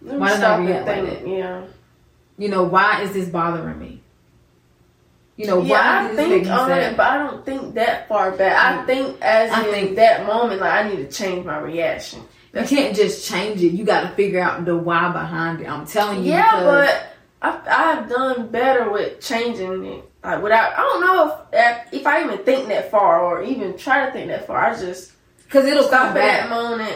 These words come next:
Speaker 2: You
Speaker 1: stop in that moment and be like, "All right, you, you overreacting," or, you know what I'm saying? You acting out of character.
Speaker 2: But it'll come back.
Speaker 1: Yeah.
Speaker 2: It'll change for maybe
Speaker 1: Yeah.
Speaker 2: a month or two,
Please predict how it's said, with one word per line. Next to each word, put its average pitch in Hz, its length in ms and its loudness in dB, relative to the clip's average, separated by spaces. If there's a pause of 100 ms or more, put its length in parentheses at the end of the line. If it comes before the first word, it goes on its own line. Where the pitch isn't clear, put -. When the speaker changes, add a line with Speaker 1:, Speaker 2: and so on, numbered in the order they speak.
(220)
Speaker 2:
You 208 80 -10
Speaker 1:
stop 240 220 0
in 262 60 -4
that 233 120 -4
moment 214 440 -4
and 202 120 -10
be 196 120 -6
like, 185 380 -6
"All - 60 -2
right, 165 380 2
you, 240 320 -12
you 220 180 -8
overreacting," 170 840 0 (100)
or, - 360 -10 (120)
you 254 80 -10
know 247 60 -4
what 240 60 -4
I'm 240 40 -8
saying? 233 200 -8
You 240 180 -10
acting 190 260 2
out 190 160 0
of - 80 -12
character. 202 440 -4
Speaker 2:
But 226 120 0
it'll 240 240 4
come 190 320 -4
back. 170 480 -4
Speaker 1:
Yeah. 240 320 -2
Speaker 2:
It'll 233 240 2
change 240 520 0
for 208 120 0
maybe 208 260 4
Speaker 1:
Yeah. 180 120 2
Speaker 2:
a 180 40 -2
month 214 280 -2
or 240 140 0
two, 262 360 0